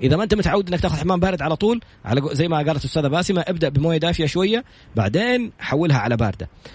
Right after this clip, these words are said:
نرجع نتابع في موضوع الزنك، وهو آخر موضوع لنا، وقدامنا تسع دقائق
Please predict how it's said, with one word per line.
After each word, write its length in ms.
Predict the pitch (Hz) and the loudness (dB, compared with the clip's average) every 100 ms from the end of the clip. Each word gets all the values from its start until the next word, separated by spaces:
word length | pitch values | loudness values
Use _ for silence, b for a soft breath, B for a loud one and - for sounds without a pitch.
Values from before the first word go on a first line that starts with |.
| B | B
نرجع 200 | 233 208 | 0 2
نتابع 380 | 196 196 185 165 | 0 0 2 0
في 100 | 135 | 0
موضوع 360 | 139 139 165 - | -2 0 0 2
الزنك، 500 | 113 107 143 110 104 | 2 4 2 0 -6
وهو 200 | 120 139 | -2 0
آخر 320 | 160 139 127 | 0 0 -2
موضوع 400 | 131 147 170 135 | -2 -2 -2 -2
لنا، 300 | 151 190 196 | -2 -2 -2
وقدامنا 1000 | 196 151 139 120 165 170 165 160 160 147 - - | -2 -2 -4 -2 0 0 0 0 -2 -4 -10 -8
تسع 320 | 175 - 135 | -6 -4 -4
دقائق 520 | 156 - 180 185 208 | -4 -2 -2 -2 -6